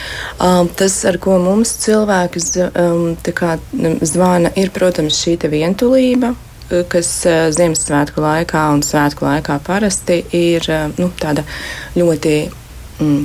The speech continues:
sensitīva, intensīva, uh, jo viss apkārt notiek, uh, kņāda, ir, ir, ir kopā būšanas laiks, gribas būt ar ģimenēm, jā, un daudz cilvēku ir vieni,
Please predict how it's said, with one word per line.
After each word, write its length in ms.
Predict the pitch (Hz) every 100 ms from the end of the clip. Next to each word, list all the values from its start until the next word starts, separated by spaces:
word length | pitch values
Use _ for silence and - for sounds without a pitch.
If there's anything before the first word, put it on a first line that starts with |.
| -
sensitīva, 680 | - 143 165 226 214 175 139
intensīva, 800 | 147 - 220 - 175 156 175
uh, 840 | 208 - - - - - 151 147 143
jo 220 | 147 147
viss 240 | 165 -
apkārt 400 | 165 - 147 -
notiek, 400 | 156 156 160 143 135
uh, 160 | 143 139
kņāda, 540 | - 190 202 196 170
ir, 380 | 160 151 143 131 - -
ir, 340 | 139 139 135
ir 160 | - 143
kopā 380 | 190 202 196 180
būšanas 540 | 190 185 180 165 -
laiks, 340 | 170 170 175 151
gribas 240 | 147 143
būt 240 | 147 143
ar 80 | 143
ģimenēm, 560 | 139 185 196 170 160 151
jā, 160 | 156 156
un 140 | 151
daudz 240 | 151 156 -
cilvēku 460 | 175 160 147 151
ir 80 | 151
vieni, 480 | 165 190 190 165